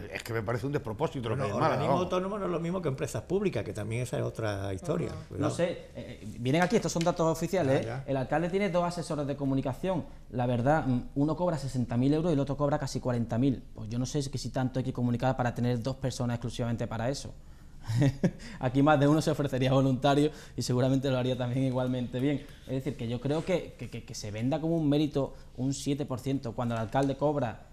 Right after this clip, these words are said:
Speaker 4: tengo ahí los datos, creo que son setenta y cinco mil euros entre el senador y once mil euritos que cobra por su asistencia a pleno y comisiones en el ayuntamiento.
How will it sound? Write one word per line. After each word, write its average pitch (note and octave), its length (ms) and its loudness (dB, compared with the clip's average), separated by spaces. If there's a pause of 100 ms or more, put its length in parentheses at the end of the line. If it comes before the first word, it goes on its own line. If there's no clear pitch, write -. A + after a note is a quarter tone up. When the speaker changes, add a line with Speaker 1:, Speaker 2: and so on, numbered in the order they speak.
(120)
Speaker 4:
tengo B2+ 180 -2
ahí C#3+ 80 0
los C3 100 0
datos, C#3 220 -2
creo C3 120 -4
que C#3 60 -2
son C#3+ 160 -2
setenta B2+ 460 0
y A2+ 40 -2
cinco A#2 380 -2
mil D#3 180 6
euros E3+ 340 2 (560)
entre A#2 960 2
el A2 80 -4
senador B2+ 580 2 (240)
y C3+ 120 6
once C3 300 2
mil D3 200 6
euritos D3+ 280 2
que D3+ 100 -4
cobra D3 280 0
por B2+ 160 0
su - 160 -4
asistencia C3 500 0
a B2+ 80 -2
pleno C3+ 200 2
y C3+ 40 0
comisiones A#2+ 500 -2
en A#2 80 0
el A#2 80 0
ayuntamiento. A2 600 -4